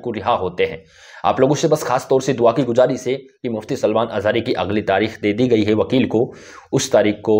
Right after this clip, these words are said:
वहाँ पर लोग जा-, मुफ्ती सलमान अजहरी के वकील कोर्ट के अंदर, हाई कोर्ट के अंदर पहुँचेंगे। इंशाअल्लाह उम्मीद है कि बहुत जल्द नाइंटी नाइन परसेंट मुफ्ती सलमान अजहरी बहुत जल्द केस से रिहा होने वाले हैं। एक इस-, इंसान तो इसमें ऐसा था जिसको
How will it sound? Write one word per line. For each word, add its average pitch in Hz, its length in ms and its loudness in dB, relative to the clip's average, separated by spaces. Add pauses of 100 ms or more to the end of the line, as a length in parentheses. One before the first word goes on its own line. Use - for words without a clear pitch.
वहाँ 98 220 -2
पर 95 160 -2
लोग 92 220 0
जा-, 95 240 0
मुफ्ती 110 300 -2
सलमान 104 340 0
अजहरी 98 260 -2
के 98 100 -2
वकील 98 320 2
कोर्ट 117 260 2
के 139 100 4
अंदर, 117 380 0 (160)
हाई 127 140 2
कोर्ट 135 220 0
के 139 100 0
अंदर 120 240 -2
पहुँचेंगे। 113 520 -2 (420)
इंशाअल्लाह 131 500 2
उम्मीद 120 380 0
है 117 160 2
कि - 680 -4
बहुत 117 360 0 (120)
जल्द 135 220 2 (380)
नाइंटी 120 300 0
नाइन 113 160 2
परसेंट 110 560 0 (220)
मुफ्ती 113 280 -2
सलमान 113 300 0
अजहरी 110 260 -2
बहुत 95 240 -4
जल्द 110 240 -2
केस 107 260 -2
से 113 60 0
रिहा 101 240 0
होने 98 220 -4
वाले 92 220 0
हैं। 101 120 -4
एक 135 220 0
इस-, 127 120 -6
इंसान 160 460 0
तो - 100 0
इसमें 139 260 -6
ऐसा 117 340 -2
था 123 60 2
जिसको 120 360 -2